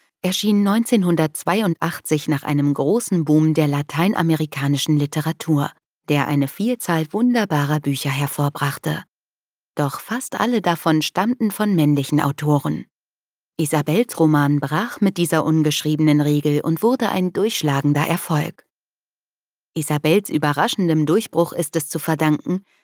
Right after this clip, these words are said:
dass die Werke von lateinamerikanischen Frauen heute genauso oft veröffentlicht werden wie die von Männern.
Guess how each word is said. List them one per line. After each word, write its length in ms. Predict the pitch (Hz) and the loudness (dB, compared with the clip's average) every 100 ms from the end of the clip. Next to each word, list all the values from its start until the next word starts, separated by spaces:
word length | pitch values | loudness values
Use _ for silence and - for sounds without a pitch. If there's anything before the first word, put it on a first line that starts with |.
| _ | _
dass 180 | 185 - | -6 -2
die 180 | 185 180 | -2 0
Werke 300 | 196 - 247 | -2 -2 0
von 240 | 170 160 | 2 2
lateinamerikanischen 1300 | 151 147 - 226 247 196 170 156 - 156 156 - 147 | 2 -2 -4 -2 0 0 0 -2 0 0 2 0 -2
Frauen 500 | - 147 147 151 143 | -2 0 2 2 0
heute 320 | 180 247 - 165 | -2 -4 -4 0
genauso 680 | 151 147 156 247 262 233 | 2 2 2 0 2 2
oft 240 | - 165 - | 2 -2 -4
veröffentlicht 720 | 170 151 - 147 151 147 - | -4 -2 -2 0 0 -2 -2
werden 420 | 143 147 156 151 | 0 2 2 2
wie 120 | 185 | -2
die 160 | 147 139 | -2 -2
von 240 | 170 180 | 0 2
Männern. 480 | 165 143 147 147 | 2 2 0 -2